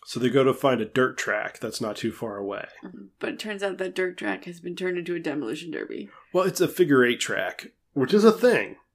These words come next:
Speaker 2: Mm-hmm.
Speaker 1: Like, that's a, that's a legit thing that happens. Um, and you can do both. You can have a dirt track, and then on the week, you know, on Thursday nights, you have figure eight racing.
Speaker 2: Mm.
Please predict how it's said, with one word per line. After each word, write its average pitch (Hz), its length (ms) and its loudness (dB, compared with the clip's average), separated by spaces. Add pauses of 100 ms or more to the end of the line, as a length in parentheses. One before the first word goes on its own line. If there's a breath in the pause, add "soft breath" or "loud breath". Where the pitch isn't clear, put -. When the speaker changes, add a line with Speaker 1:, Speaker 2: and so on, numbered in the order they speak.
Speaker 2:
Mm-hmm. 131 80 -2
Speaker 1:
Like, 127 220 2
that's 147 220 4
a, 123 360 4
that's 135 160 2
a 127 40 -6
legit 131 400 2
thing 135 140 2
that 113 140 -2
happens. 107 500 -4 (320 soft breath)
Um, 104 540 -6 (180)
and 127 160 2
you 127 100 4
can 127 200 2
do 120 140 2
both. 107 460 -4
You 117 200 -4
can 123 100 2
have 117 120 0
a 110 40 0
dirt 117 260 0
track, 101 360 -2
and 107 120 -4
then 107 220 -6
on 110 220 -6
the 107 60 -6
week, 110 380 -4
you 123 140 0
know, 101 120 -2
on 101 260 -8 (280)
Thursday 117 380 4
nights, 98 340 -6
you 107 60 -4
have 92 220 -10
figure 101 300 -2
eight 107 140 2
racing. 101 460 -10 (100)
Speaker 2:
Mm. 202 100 -14